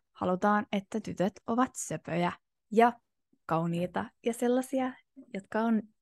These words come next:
silleen, että se on jotenkin se, mikä sitten myy. Ja tän lisäksi mun mielestä se on siistiä huomata, että hänellä on selkeästi, että hänellä on niin kuin ihan täysin, tai siis kaikilla ryhmillä on se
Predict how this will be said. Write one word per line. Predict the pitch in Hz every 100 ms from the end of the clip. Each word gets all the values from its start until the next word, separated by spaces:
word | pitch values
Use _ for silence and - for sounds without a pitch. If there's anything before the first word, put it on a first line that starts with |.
| _ - - -
silleen, | - 180 165 160 170 - _ _ _ _ _
että | 196 -
se | 196
on | 185 180 180
jotenkin | 170 175 180 -
se, | -
mikä | - 196 - - _ - - - - - - - -
sitten | - 165 - 180 170
myy. | 175 170 147 143 135 - - - _ _ _ _ _ _ _ _
Ja | 226
tän | 226 320 277
lisäksi | 240 220 240
mun | 226
mielestä | 226 214 -
se |
on | 220 220
siistiä | 254 240 220 202
huomata, | 214 208 196 185
että | 190 202
hänellä | 196 190
on | 190
selkeästi, | 247 240 208 185 185 - 185 _ - - - _ _ _ _ _
että | 220 202 - _ _ _ _ -
hänellä | - 226 226 220 220
on | 220
niin | 226 214
kuin | 220 220 - _ -
ihan | 277 302 262
täysin, | 247 233 220 202 -
tai | 208
siis | 214 - -
kaikilla | 277 302 247 202
ryhmillä | 208 208 202 180
on |
se | 180